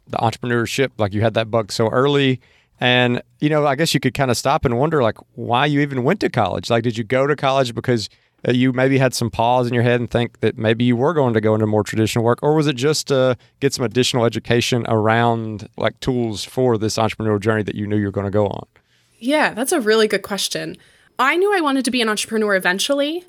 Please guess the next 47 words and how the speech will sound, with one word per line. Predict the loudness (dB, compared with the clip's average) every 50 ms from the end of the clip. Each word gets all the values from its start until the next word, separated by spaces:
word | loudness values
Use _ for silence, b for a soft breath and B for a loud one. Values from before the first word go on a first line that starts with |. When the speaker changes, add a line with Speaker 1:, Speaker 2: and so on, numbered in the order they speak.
| _ -12
Speaker 2:
but | -6 -2 0 2 2 2 0 -2 -4 -4 -6 -10 _ -2
I | 2 2 2 2 2
went | 0 0 -2
into | -2 -2 -2 -2 -2 -4
college. | -4 -2 0 0 2 2 0 -2 -4 -4 -4 -4 -6 b b b b b
For | -2 0
me, | 0 0 0 0 0
it | 0 0 0
was, | 0 0 0 -2 -4 -2 -2
um, | 0 0 0 -2 -2
my | -2 -2 0
dad | 0 2 0 0 0
went | -2 -4
to | -6 -4
college. | -2 -2 0 0 -2 -2
My | -4 -4 -4
mom | -2 -2 -2 -2 -2
did | -2 -2 -2
not. | -2 -2 -2 -2 -4
My | -4 -6
dad | -4 -2 -2 -2
was | -2 -4 -4
the | -6 -6
first | -4 -4 -6 -4 -4
one | -4 -4 -6 -6
in | -6 -6 -4 -4
his | -2 -2 -2
family | -2 -2 -4 -4 -6
to | -4 -4
go | -4
to | -4 -4
college. | -2 0 0 2 2 0 0 -2 -2
And | -4 -2
so, | -2 0 0 0 -2 -4 -8 _ -4
again, | -4 -2 0 2 2 2 2 0 -4
like | -4 -4 -2 -2
I | -2 -2
was | -2 -2 -4
mentioning | -4 -4 -4 -4 -4 -4
before, | -6 -4 0 2 2 4 4
of | 2 2
their | 2 2 0 0
commitment | 0 -2 -2 -2 -2 -2 -4 -6
for | -4 -4 -4
me | -2 -2 -2
was | -4 -4 -2
like, | -4 -4 -4